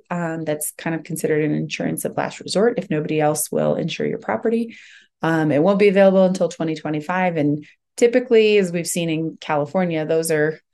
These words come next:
good to have as a last resort, but they're certainly not any cheaper. So those are all the factors that we, um, are hearing about in insurance. And like we said before, that affects the H O A insurance as well as the personal insurance. So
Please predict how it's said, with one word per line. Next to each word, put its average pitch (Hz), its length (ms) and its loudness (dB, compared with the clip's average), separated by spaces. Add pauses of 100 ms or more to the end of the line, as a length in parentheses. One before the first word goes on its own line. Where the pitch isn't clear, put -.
(280)
good 240 180 2
to 226 80 2
have 202 180 -2
as 185 100 -4
a 185 60 0
last 180 240 -2
resort, 160 340 -4
but - 80 -6
they're - 120 -2
certainly 165 520 -4
not 147 520 -6 (180)
any 156 220 -4
cheaper. - 480 -10
So - 460 -4 (300)
those 240 200 6
are 254 80 6
all 233 100 4
the 226 100 2
factors 214 600 2
that 202 200 2
we, 180 600 0 (540)
um, 170 640 -4 (140)
are 160 100 -8
hearing 190 600 0
about 202 480 0
in 190 140 0
insurance. 196 640 -4
And 180 280 -6
like 185 240 0
we 180 80 2
said 170 220 0
before, 165 300 -2
that - 180 -4
affects - 680 -6
the 165 540 -4
H 190 220 0
O 185 120 2
A 185 300 4
insurance 185 520 0
as 175 120 -8
well 165 240 2
as 156 220 -2
the 165 80 -4
personal - 420 -8
insurance. - 560 -8
So - 400 -2